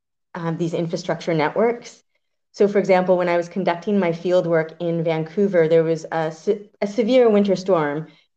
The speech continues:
but not particularly notable, uh, for Canadians. But this storm resulted in the closure of three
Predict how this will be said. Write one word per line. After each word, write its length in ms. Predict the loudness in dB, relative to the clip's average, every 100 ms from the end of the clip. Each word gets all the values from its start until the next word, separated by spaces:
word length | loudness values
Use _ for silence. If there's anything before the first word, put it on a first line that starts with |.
| _ _ _ _ _ _ _
but 160 | 2 2
not 220 | 0 0
particularly 560 | -4 0 2 4 4
notable, 580 | 4 4 2 2 0 -2 -12 _ _ _ _
uh, 220 | -12 -10 -12 -14
for 60 | -8
Canadians. 640 | -2 -2 -2 -2 -4 -6 -14 -20 _ _
But 220 | -2 2
this 260 | 2 2 -4
storm 560 | 2 2 4 2 0
resulted 500 | 0 2 2 2 0
in 200 | 0 0
the 60 | -2
closure 600 | -2 0 2 2 4 2
of 260 | 2 -2 -4
three 800 | -14 -4 -2 0 0 -2 -4